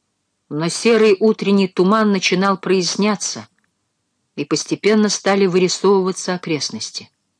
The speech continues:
С высоты цитадели он заметил большой отряд горцев, направлявшихся прямо в его сторону.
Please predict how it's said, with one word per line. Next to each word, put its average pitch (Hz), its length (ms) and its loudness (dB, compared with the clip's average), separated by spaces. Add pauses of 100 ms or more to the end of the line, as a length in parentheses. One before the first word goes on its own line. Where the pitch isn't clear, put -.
(1120)
С - 180 -14
высоты 180 500 0
цитадели 180 880 0 (720)
он 180 160 0
заметил 214 460 4
большой 196 420 2
отряд 208 320 0
горцев, 214 540 0
направлявшихся 190 920 -2
прямо 196 380 0
в 185 40 -2
его 185 260 0
сторону. 131 640 -4